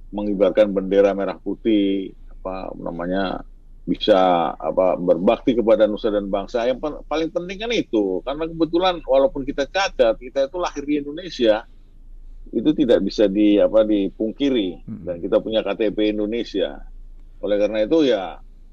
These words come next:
Speaker 1: mari kita sama-sama berbakti untuk Indonesia yang kita cintai ini
Speaker 2: Hmm.
Speaker 1: dengan segala kemampuan kita.
Speaker 2: Iya, apalagi ketika pemerintah sudah membuka diri, sudah siap me-, mensupport,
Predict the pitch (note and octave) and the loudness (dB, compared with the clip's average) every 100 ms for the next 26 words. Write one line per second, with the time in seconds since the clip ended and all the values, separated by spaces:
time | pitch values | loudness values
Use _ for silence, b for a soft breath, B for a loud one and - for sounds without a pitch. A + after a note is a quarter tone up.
0 | - C3 C#3 C3+ B2+ B2 B2+ A#2 A#2 G#2+ | -12 -8 -4 -4 -2 -4 -6 -6 -6 -4
1 | G2 G2 - B2+ A2 - F#2+ G2+ F#2 F2+ | -2 -2 -2 -4 -4 -6 -4 -4 -4 -2
2 | G#2+ G2+ F#2 F#2 - F#2+ F2+ F2+ F#2+ A#2+ | 2 2 2 -2 -2 -6 0 0 2 -2
3 | G#2+ F#2 F#2 F2+ - F#2 F#2 F#2 F#2 F2+ | -2 -4 -6 -8 -2 -2 -2 -6 -4 -2
4 | F#2 - G2+ E2+ D#2 - A#1+ - - - | -2 0 -2 -2 -4 -8 -16 -18 -20 -18
5 | - A2 F#2+ E2 - b b - A2+ B2 | -8 -4 -4 -6 -12 b b -8 -2 2
6 | C3 C#3 C3+ C3 B2 C3 B2 B2 C#3 C#3+ | 2 2 2 2 2 2 2 2 0 2
7 | B2 B2 A#2+ B2 A#2+ A2 A#2 C3 D3+ D#3+ | 4 4 4 4 2 2 2 2 0 -2
8 | D3+ B2+ A2 A2+ G#2+ G#2+ A2+ - - D3 | -6 -6 -2 -2 -2 -4 -6 -6 0 0
9 | - B2+ B2+ A#2+ G#2+ A#2+ A2+ - D3 D#3 | 0 -6 -4 -4 -4 -4 -4 -4 2 2